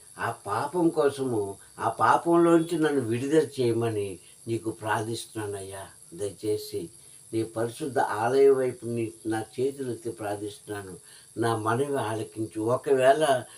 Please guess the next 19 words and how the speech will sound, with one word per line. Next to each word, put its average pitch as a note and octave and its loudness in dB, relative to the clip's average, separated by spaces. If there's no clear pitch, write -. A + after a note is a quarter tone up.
నన్ను D#3+ 8
నీవు F#3 8
క్షమించకపోతే, D3+ 4
ప్రభా, G2+ -4
ఈ A2 -2
లోకంలో G#2+ 0
నా, G#2 -2
నేను G2+ -4
బ్రతికిన A#2 2
చనిపోయిన A#2+ 2
వాడితో A2+ -2
సమానమని G2+ -6
చేసిన G2 -14
ప్రార్థన F#2+ -14
మనము G2+ -6
జ్ఞాపకం F#2+ -10
చేసుకోవాలి. F2+ -12
దేవుడు G#2 0
మహిమ, G#2+ -4